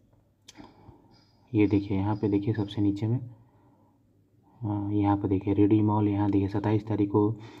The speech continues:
एएमसी के द्वारा रिसीव किया गया, फिर यहाँ से वो प्रोसेसिंग में डाल दिया, वहाँ पर वेरीफाई किया और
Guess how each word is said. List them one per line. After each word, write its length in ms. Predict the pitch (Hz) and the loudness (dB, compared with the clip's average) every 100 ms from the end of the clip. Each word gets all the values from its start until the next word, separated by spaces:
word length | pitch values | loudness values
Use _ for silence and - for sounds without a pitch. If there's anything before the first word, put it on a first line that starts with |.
| - - | -20 -8
एएमसी 400 | 110 107 104 117 | -2 -2 0 2
के 100 | 110 | 4
द्वारा 220 | 107 107 | 4 2
रिसीव 300 | 101 101 117 107 | 0 0 0 0
किया 240 | - 113 | 2 2
गया, 240 | 107 110 120 - - - _ | 2 -2 -4 -10 -20 -20 _
फिर 160 | - 110 | 0 2
यहाँ 220 | 104 107 | 4 2
से 240 | 110 110 104 110 - - | 0 0 0 -4 -12 -4
वो 100 | 101 | -4
प्रोसेसिंग 580 | 98 107 101 110 107 123 | 0 0 2 0 2 4
में 80 | 113 | 4
डाल 180 | 104 104 | 2 2
दिया, 200 | 104 98 | 2 2
वहाँ 140 | 101 | 0
पर 60 | 98 | 0
वेरीफाई 480 | 98 104 101 104 113 | 0 0 0 2 2
किया 300 | - 107 123 - - | 2 0 0 -6 -10
और 180 | 101 95 | -4 -4